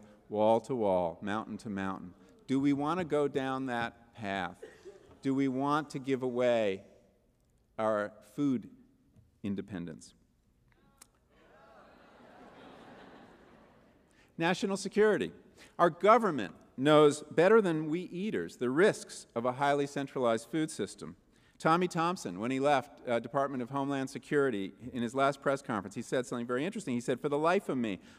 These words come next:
I cannot understand why the terrorists have not attacked our food supply,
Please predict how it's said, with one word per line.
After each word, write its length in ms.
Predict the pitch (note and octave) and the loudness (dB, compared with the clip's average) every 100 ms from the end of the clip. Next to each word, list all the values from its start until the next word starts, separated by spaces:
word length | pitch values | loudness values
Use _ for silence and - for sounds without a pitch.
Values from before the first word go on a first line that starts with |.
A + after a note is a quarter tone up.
| - | -12
I 60 | |
cannot 420 | C#3 - A3+ A3+ F#3+ | -8 -2 2 2 0
understand 520 | F#3 F#3 - G3+ F#3 | -2 -4 -2 -2 0
why 140 | C#3+ | 0
the 80 | C3 | 0
terrorists 480 | - G#3 A3 A2+ - | -2 0 2 0 -2
have 140 | C#3 | -6
not 240 | D3+ D#3+ E3 | -2 -2 -2
attacked 360 | - C#3 B2+ | -2 -2 0
our 120 | D#3 | -2
food 280 | D3+ G#3+ A#3+ | 0 0 0
supply, 540 | G#3 D#3+ A#2+ G2 E2+ | -2 -2 2 2 2